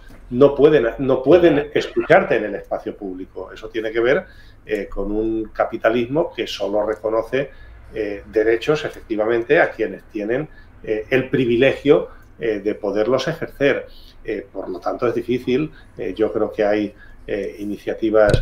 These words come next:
eh, muy interesantes en todos los ámbitos. Las redes sociales han democratizado en parte, eh, también el acceso, eh, al espacio público de voces que antes estaban completamente silenciadas,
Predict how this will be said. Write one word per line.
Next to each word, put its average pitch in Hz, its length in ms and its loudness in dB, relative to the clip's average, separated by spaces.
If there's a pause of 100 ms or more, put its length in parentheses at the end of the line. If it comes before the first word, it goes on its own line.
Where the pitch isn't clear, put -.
(380)
eh, 98 220 -8
muy 110 280 2
interesantes 120 720 -2
en 104 100 -6
todos 95 240 -8
los - 120 -12
ámbitos. 131 380 0
Las 107 160 2
redes 113 280 2
sociales - 480 -2
han 104 100 -6
democratizado 98 800 -4
en 92 120 -10
parte, 110 420 -2 (520)
eh, 98 200 -8
también 104 420 -2
el 92 140 -4
acceso, 101 600 -4 (280)
eh, 101 140 -6
al 92 120 -6
espacio - 420 -8
público 127 500 -2
de - 80 -2
voces 104 380 -6
que - 120 -10
antes 101 360 -8
estaban 104 380 -4
completamente 101 840 -8
silenciadas, 143 720 0